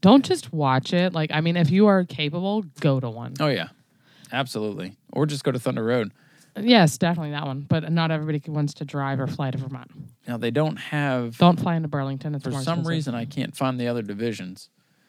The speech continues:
Speaker 2: Uh, let me go
Speaker 1: They
Speaker 2: back
Speaker 1: didn't
Speaker 2: to
Speaker 1: race. It wasn't
Speaker 2: No.
Speaker 1: a points race, so they
Speaker 2: No,
Speaker 1: don't
Speaker 2: they
Speaker 1: care.
Speaker 2: did. Uh, the street stocks did street stock things and had about seventeen cautions.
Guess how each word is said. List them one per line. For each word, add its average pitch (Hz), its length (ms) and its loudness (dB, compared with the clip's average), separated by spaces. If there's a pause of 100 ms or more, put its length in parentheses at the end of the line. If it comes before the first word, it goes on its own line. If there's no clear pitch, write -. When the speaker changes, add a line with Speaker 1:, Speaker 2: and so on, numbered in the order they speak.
(460)
Speaker 2:
Uh, 101 140 -10
let 110 80 -10
me 123 120 -6
go 117 120 -4
Speaker 1:
They 214 100 2
Speaker 2:
back 190 120 2
Speaker 1:
didn't 160 100 -6
Speaker 2:
to 147 40 -6
Speaker 1:
race. 156 400 -10
It 196 60 -2
wasn't 175 220 2
Speaker 2:
No. 143 60 2
Speaker 1:
a - 20 2
points 156 220 2
race, 165 220 0
so - 100 -6
they 156 80 2
Speaker 2:
No, 151 60 2
Speaker 1:
don't 151 80 -4
Speaker 2:
they 160 120 2
Speaker 1:
care. 147 340 -2
Speaker 2:
did. 127 220 -10
Uh, 110 240 -2
the 107 120 -6
street 165 320 -4
stocks 135 580 0
did 131 180 -4
street 143 320 -4
stock 113 260 0
things 113 320 -6
and 113 80 -6
had 113 120 -2
about 104 220 -4
seventeen 113 480 -4
cautions. 107 540 -6